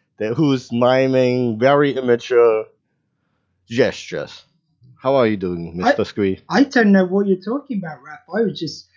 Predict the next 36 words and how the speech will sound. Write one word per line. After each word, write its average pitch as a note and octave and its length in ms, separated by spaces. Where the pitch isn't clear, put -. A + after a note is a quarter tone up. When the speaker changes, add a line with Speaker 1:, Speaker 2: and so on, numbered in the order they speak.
Speaker 2:
sitting G3 280
here F#3 160
wait F#3+ 300
for F#3+ 60
you, A3+ 120
waiting G3 240
for G3+ 80
you G3+ 120
to G#3 80
introduce C#4 420
me. F#3 80
I F3 140
don't G#3 140
know F#3 260
what G3+ 380
fever A3 260
dreams G#3+ 400
you're A3+ 200
having. F3+ 560
Speaker 1:
So B2+ 240
what, D3+ 380
what E3 200
was D#3 300
that C#3 300
kind C3+ 260
of B2 300
chest, - 680
uh, A2 1000
spray A#2 680
motion, G#2 880
boob A#2 340
motion? G#2 600
Speaker 2:
Raph, C#4+ 240
are A3 40
you B3 120
feeling E4 380